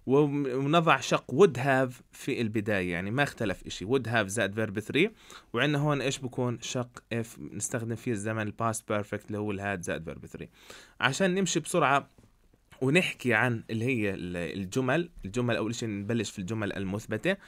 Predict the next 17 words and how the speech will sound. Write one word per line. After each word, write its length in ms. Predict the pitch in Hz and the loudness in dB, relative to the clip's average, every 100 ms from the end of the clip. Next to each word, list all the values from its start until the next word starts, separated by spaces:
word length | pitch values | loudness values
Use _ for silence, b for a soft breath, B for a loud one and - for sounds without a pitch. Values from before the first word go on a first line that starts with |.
| B B B | B B B
حكينا 460 | - 185 202 151 156 | 0 2 4 4 6
لاحظ 340 | 160 - 170 160 b b b | 4 4 0 0 b b b
شق 400 | - 170 - 170 | 0 0 2 2
if 60 | |
شو 140 | 170 170 | 2 0
بده 100 | 151 | 0
يكون 220 | - 139 | 0 0
فيه؟ 200 | 131 127 | 2 0
past 420 | 127 139 151 - - - 135 | 4 6 6 2 -10 -2 0
perfect، 300 | 113 - 104 | 2 0 0
يعني 240 | 107 117 | 0 2
هذا 300 | 135 123 113 | 2 2 2
verb 260 | 113 107 95 | 0 -2 -4
three. 260 | - 85 - B B B | -2 -4 -4 B B B
الحلو 280 | 123 214 208 | 2 6 6
في 80 | 196 | 6
الموضوع 520 | 180 160 127 117 | 4 4 4 2